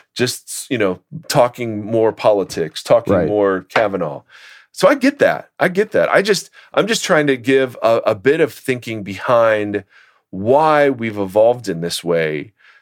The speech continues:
Speaker 1: to, to, um, because, uh, because, and, and again, maybe I am naive. Uh, I don't want opinions discounted simply because I would either be a fan of Trump or not a fan of Trump.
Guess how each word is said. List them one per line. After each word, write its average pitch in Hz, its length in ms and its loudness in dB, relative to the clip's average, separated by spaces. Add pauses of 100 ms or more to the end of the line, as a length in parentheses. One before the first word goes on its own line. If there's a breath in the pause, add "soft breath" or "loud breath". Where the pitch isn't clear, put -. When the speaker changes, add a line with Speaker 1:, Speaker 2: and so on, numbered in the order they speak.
(140 soft breath)
Speaker 1:
to, 120 640 0
to, 110 720 0
um, 92 600 -4 (240 loud breath)
because, 151 280 0
uh, 131 200 0 (360)
because, 135 400 0
and, 139 200 2
and 139 180 0
again, 127 280 0
maybe 117 280 -2
I 113 140 2
am 120 140 -4
naive. 85 460 -6 (400 loud breath)
Uh, 117 160 2
I 135 120 2
don't 170 300 0
want 123 480 0
opinions 117 600 -4
discounted 98 800 -4 (240 soft breath)
simply 170 360 0
because 127 420 2
I 110 100 2
would 117 160 0
either 113 180 -4
be 104 160 0
a 101 40 0
fan 120 300 0
of 107 80 -4
Trump 120 240 -4
or 113 60 -4
not 156 180 0
a 131 40 -2
fan 90 200 -8
of 73 100 -12
Trump. 76 320 -8